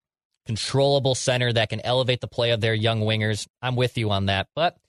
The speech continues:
as, as we know, as it's rhetorical, you know, those guys are hard to find. So if, and, and with this awkward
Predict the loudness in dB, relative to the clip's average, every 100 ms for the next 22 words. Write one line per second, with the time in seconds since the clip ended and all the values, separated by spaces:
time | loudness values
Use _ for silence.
0 | _ _ _ _ _ -2 0 0 -2 -2
1 | 0 4 4 4 2 -2 -2 -2 -2 0
2 | 2 2 0 2 2 2 2 2 2 2
3 | 2 2 2 0 2 2 0 0 2 2
4 | -2 -6 -6 -4 -2 -2 -2 -2 -4 -4
5 | -6 -4 -4 -2 0 2 0